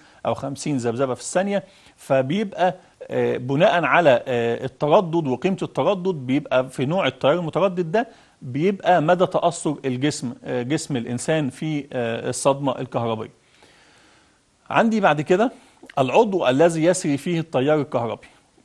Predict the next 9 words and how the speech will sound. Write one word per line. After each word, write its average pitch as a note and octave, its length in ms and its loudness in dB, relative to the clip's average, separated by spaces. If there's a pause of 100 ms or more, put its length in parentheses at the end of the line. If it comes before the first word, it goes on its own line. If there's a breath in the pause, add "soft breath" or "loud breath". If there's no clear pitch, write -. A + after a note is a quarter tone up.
(460)
الجزئية C#3+ 520 0
دي، E3 220 0 (880)
جزئية A#2+ 400 -4
العضو E3+ 340 -2
الذي B2+ 260 -2
يسري D#3 260 -2
فيه F#3 120 -6
التيار D3+ 280 -2
الكهربي، D3+ 500 -4